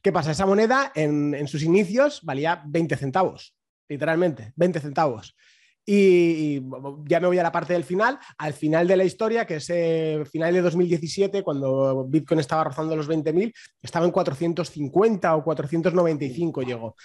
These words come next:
para que os hagáis una idea. ¿Por qué subió tanto? Porque había una demanda brutal. Entonces, para generar ese cuarenta por ciento mensual o ese treinta por ciento mensual o, o ese retorno mensual, solamente se podía hacer con su criptomoneda, con BitConnect.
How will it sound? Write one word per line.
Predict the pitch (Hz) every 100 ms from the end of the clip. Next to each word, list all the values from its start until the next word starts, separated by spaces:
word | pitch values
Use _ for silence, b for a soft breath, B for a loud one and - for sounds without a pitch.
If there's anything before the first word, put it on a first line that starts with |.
| B -
para | 156
que | 135
os | 165
hagáis | 160 160
una | 165
idea. | 143 131 113 b b b _ _ _ -
¿Por | 180
qué | 226
subió | 214 220 240 240
tanto? | 285 302 214 135
Porque | 139 131
había | 131 156
una | 170 151
demanda | 143 139 143 165 165
brutal. | 139 143 143 135 139 135 107 107
Entonces, | 151 147 143 117
para | 151 143
generar | - 175 160 160 190
ese | 185 202
cuarenta | 202 196 202 196
por | 185 180
ciento | 190 190
mensual | 185 180 185 196 170
o | 147
ese | 131 135
treinta | 147 175 185
por | 185
ciento | 190 180
mensual | 180 175 180 185 165 127
o, | 123
o | 120 104 143 135
ese | 143 175
retorno | 175 160 180 180 180
mensual, | 175 175 180 202 240 B B B
solamente | - 190 202 190
se | 190
podía | 190 190
hacer | 175 226
con | 233
su | 220 196
criptomoneda, | 156 147 139 139 143 120
con | 131 135
BitConnect. | 135 151 139 -